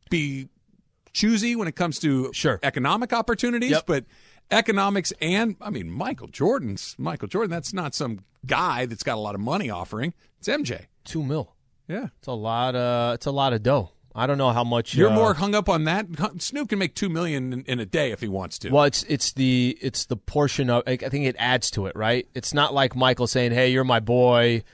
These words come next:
Speaker 2: Just come hang out. Need you to D J for a little bit." You get invited to this event. It's
Speaker 1: Yeah.
Speaker 2: like, "No, I'm giving you two million dollars on top
Speaker 1: Yeah.
Speaker 2: of this."
Speaker 1: No.
Speaker 2: He's like, "No, I'm good."
Speaker 1: I'm good. I'm good.
Speaker 2: I'm good.
Speaker 1: You can get anybody to play your event. Who you getting?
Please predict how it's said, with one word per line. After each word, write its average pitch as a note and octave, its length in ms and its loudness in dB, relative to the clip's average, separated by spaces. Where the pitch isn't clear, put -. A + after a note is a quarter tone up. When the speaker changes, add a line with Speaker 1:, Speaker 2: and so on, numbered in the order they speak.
Speaker 2:
Just - 200 -6
come F#3 180 4
hang E3 200 4
out. D3+ 280 8
Need C#3+ 160 -2
you C#3 80 0
to B2+ 40 2
D B2 200 2
J B2 120 2
for B2 140 -2
a A#2 40 2
little A#2 140 2
bit." A2+ 140 -4
You B2 60 -4
get C3 160 2
invited B2 420 2
to B2+ 100 -2
this A#2 200 -2
event. G#2+ 340 -2
It's - 100 -8
Speaker 1:
Yeah. A#2 100 2
Speaker 2:
like, G2+ 80 0
"No, C3 100 0
I'm G2 100 -6
giving A#2 200 -2
you F#2 100 -8
two B2 180 -2
million G#2 240 -2
dollars A2+ 260 2
on G#2+ 120 -6
top D3+ 240 2
Speaker 1:
Yeah. - 40 0
Speaker 2:
of F#2+ 60 -2
this." - 320 -12
Speaker 1:
No. B2 220 -2
Speaker 2:
He's C3+ 100 -6
like, F#2+ 120 -2
"No, F#2 100 -8
I'm F2+ 100 -14
good." - 160 -18
Speaker 1:
I'm B2+ 160 -2
good. B2+ 320 -4
I'm A2+ 80 -4
good. A2+ 200 -2
Speaker 2:
I'm G#2+ 120 -2
good. F2 200 -8
Speaker 1:
You C3 80 2
can C#3 60 2
get C#3+ 180 0
anybody D3+ 480 0
to - 100 -12
play C3+ 240 2
your A#2 160 0
event. G2+ 280 -2
Who A#2 80 0
you G#2+ 100 -2
getting? F#2+ 320 -6